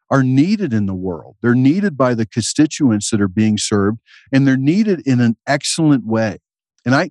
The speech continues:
think actually we ought to have an orientation that's even higher, uh, a commitment that's even higher than the for-profit world when it comes to serving our, our causes, serving our,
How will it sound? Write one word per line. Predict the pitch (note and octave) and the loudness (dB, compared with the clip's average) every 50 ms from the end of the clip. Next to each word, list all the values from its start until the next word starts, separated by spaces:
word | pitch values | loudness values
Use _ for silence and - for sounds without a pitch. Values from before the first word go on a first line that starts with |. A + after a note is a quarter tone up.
| _ | _
think | - F#3+ D3+ C3 - _ - | -2 0 0 -2 -4 _ -4
actually | C#3+ C#3 C#3 - - - C3+ B2+ B2 | -4 -4 -4 -6 -8 -8 -4 -2 -2
we | B2 A2+ A#2 C#3 F#3+ A#3+ B3+ B3+ B3+ B3 A3 F#3 - | -2 -2 -6 -6 -4 -2 0 2 2 2 0 0 0
ought | - B2+ C3 C3 | 0 0 0 0
to | C3 A#2+ | 0 -2
have | A2 A#2+ B2+ B2+ A#2+ | -2 -2 0 0 0
an | A#2 A#2+ | -2 -2
orientation | B2+ C#3 C3 C3+ C3+ C3 B2+ A#2+ - - C3 B2+ B2+ - - C3 | 0 0 2 2 2 0 0 -2 -2 -2 -2 -2 -2 -2 -4 -4
that's | B2 A#2 - - | -4 -4 -4 -6
even | D3+ D3+ C#3 D3 C#3 B2+ | -6 -2 -2 -2 -2 -2
higher, | - - - G3 G#3 A#3+ C4 C4 B3 F3+ G#2 D#2 D#2+ E2+ _ _ _ _ _ _ _ _ _ - | -6 -10 -6 -4 -2 0 0 0 0 0 -2 -4 -6 -14 _ _ _ _ _ _ _ _ _ 0
uh, | C#3 C3 A#2 | 0 0 0
a | C3 B2+ | -2 -4
commitment | G#2+ - D3 D3+ D#3 D3 D3 D3+ C3 | -4 -2 -2 0 0 0 -2 -2 -2
that's | - C3 - - | -2 -2 -2 -2
even | D#3+ D3 C#3+ C3 | -2 0 0 0
higher | A2+ - - - F#3 F#3 A3+ A#3 A3+ G#3+ D#3+ | -2 -2 -8 -8 -4 -2 -2 0 0 0 2
than | C3+ C3 A#2+ | 2 2 2
the | A2+ G#2+ | 0 0
for-profit | - - - A#2+ A2 G2+ - - B2 A#2 G#2+ G2+ - A2 | -2 -2 0 0 0 0 0 -2 -4 -4 -4 -4 -6 -6
world | G#2+ A2 A2 G#2+ G#2 G2+ | -2 0 2 2 2 2
when | G2+ A2 | 0 -2
it | G#2+ F#2+ | -2 -2
comes | - - B2 A2+ A2+ G#2+ | -2 0 2 2 2 0
to | - A2 | -2 -4
serving | G2 - - B2 A#2+ A#2 A#2 A2+ A2 G#2+ | -2 0 0 2 2 2 2 0 0 0
our, | G#2 G#2 G#2 F#2 - _ _ _ _ _ - | -2 -2 -4 -6 -8 _ _ _ _ _ -4
our | A2 A2 G2 | -2 -2 -2
causes, | - - A#2+ A#2+ A#2 A2 A2+ G2+ G#2+ A2 G#2+ - | -2 -2 0 0 0 0 -2 -4 -4 -6 -4 -4
serving | - - A2+ A2+ G#2+ A2+ G#2+ G#2+ | -2 -2 0 0 0 0 0 0
our, | G#2+ G2+ G2+ G2+ F#2+ | 0 0 0 -2 -4